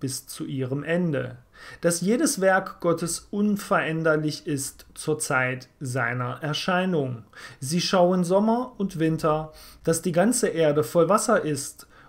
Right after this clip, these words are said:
und dass die Wolken, der Tau und der Regen sie erfrischen. Kapitel vier. Sie betrachten und sehen jeden Baum, wie er verdorrt und jedes Blatt abfällt,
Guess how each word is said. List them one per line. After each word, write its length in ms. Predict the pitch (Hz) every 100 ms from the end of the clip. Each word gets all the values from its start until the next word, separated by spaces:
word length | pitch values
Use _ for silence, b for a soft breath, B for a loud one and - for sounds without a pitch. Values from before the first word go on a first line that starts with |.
| -
und 180 | 165 156
dass 160 | 151
die 200 | - 143
Wolken, 600 | 175 214 226 196 190 180 B B
der 160 | 165 165
Tau 320 | 160 143 139
und 500 | 143 196 143 131 -
der 160 | 151 139
Regen 480 | 139 131 131 139 131
sie 380 | 123 127 120 -
erfrischen. 640 | 147 151 - 180 - 127 104 - _ _ - _ _ - b b b b -
Kapitel 480 | 196 185 143 139 151
vier. 540 | 151 208 202 147 131 - _ _ _ _ _ _ _ B B B B -
Sie 220 | 143 208
betrachten 840 | 226 - 190 196 - 208 185 190 -
und 220 | 160 147
sehen 420 | 147 156 143 143
jeden 400 | 131 147 135 147
Baum, 460 | 147 175 170 139 135
wie 220 | 131 143
er 120 | 135
verdorrt 540 | 123 165 143 180 196 - B B
und 160 | 180 175
jedes 380 | 147 147 143
Blatt 420 | - 127 123 123 - _
abfällt, 680 | 165 165 - 147 123 123 -